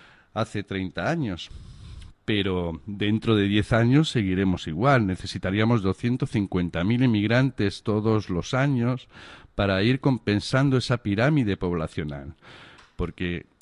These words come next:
hay tres segmentos que son los niños, los adultos y los mayores. Y los adultos son los que tienen que pagar la alimentación de los niños y las pensiones de los mayores. Y si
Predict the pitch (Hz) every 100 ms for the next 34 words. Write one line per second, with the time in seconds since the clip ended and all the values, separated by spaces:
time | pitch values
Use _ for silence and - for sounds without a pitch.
0 | _ _ _ _ 123 147 151 - 151 -
1 | 131 123 185 175 110 98 110 - 107 101
2 | 95 98 135 170 170 180 185 - 90 90
3 | - 104 139 143 151 127 107 101 90 85
4 | 78 73 67 - - - _ - - -
5 | - 110 110 113 127 127 202 190 - 127
6 | 170 - - 160 175 165 135 123 170 165
7 | - 120 117 131 196 180 170 - 127 _
8 | - - 95 95 98 107 110 113 113 -
9 | 151 156 147 135 113 135 147 151 175 151
10 | 110 123 107 - 104 98 151 170 135 117
11 | 101 90 101 180 170 90 - - - -
12 | - - _ 110 110 - 113 110 101